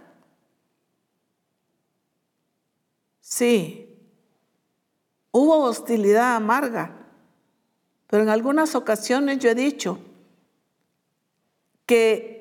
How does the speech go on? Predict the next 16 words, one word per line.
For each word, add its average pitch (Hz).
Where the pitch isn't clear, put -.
a 233
Jesús 220
le 208
dieron 247
a 202
tomar 202
hiel, 226
pero 190
él 208
no 190
la 180
tomó. 196
La 196
hiel 220
es 285
amarga. 180